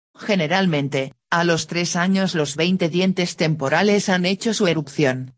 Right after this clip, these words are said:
diez dientes en la arcada superior, es decir, dos incisivos centrales, dos incisivos laterales, dos caninos y cuatro molares de leche y diez en la inferior.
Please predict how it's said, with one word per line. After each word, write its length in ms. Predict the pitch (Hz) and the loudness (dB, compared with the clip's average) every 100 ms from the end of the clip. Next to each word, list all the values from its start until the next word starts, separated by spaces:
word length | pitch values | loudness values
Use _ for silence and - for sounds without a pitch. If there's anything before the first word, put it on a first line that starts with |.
| _ | _
diez 380 | 165 156 214 226 | -4 2 2 2
dientes 480 | 185 208 202 220 202 | 0 0 2 0 0
en 160 | 180 165 | 0 2
la 160 | 151 | 0
arcada 480 | 143 151 190 208 208 | 0 -2 0 0 0
superior, 640 | 165 139 139 143 208 240 _ - | 0 -2 -2 -2 -2 -4 _ -2
es 220 | 208 196 | 0 2
decir, 480 | 202 185 139 135 - _ | 0 0 -2 -4 -10 _
dos 400 | 170 156 208 196 | -6 0 0 0
incisivos 680 | 175 160 135 190 202 208 - | -4 -4 -4 0 0 0 0
centrales, 760 | 170 160 147 139 139 139 - _ | -4 -2 -2 0 -2 -4 -12 _
dos 400 | - 160 190 214 | -8 -2 0 0
incisivos 720 | 185 170 143 - 196 208 202 190 | -2 -2 -4 -2 0 0 2 2
laterales, 720 | 151 147 143 143 139 - _ - | 2 0 0 0 -2 -4 _ -4
dos 340 | 185 190 220 - | 0 2 2 0
caninos 580 | 151 156 196 202 196 | -4 0 0 2 0
y 100 | 156 | -2
cuatro 420 | 135 165 165 156 147 | 0 0 0 -2 -2
molares 500 | 143 156 175 170 165 | 0 0 0 0 0
de 120 | 160 | 0
leche 360 | 175 190 180 | 0 -2 -2
y 120 | 151 143 | -2 -2
diez 360 | 151 135 135 | -2 -2 -2
en 140 | 165 156 | -2 0
la 100 | 151 | 0
inferior. 560 | 147 - 131 127 117 | -2 -4 -2 -2 -2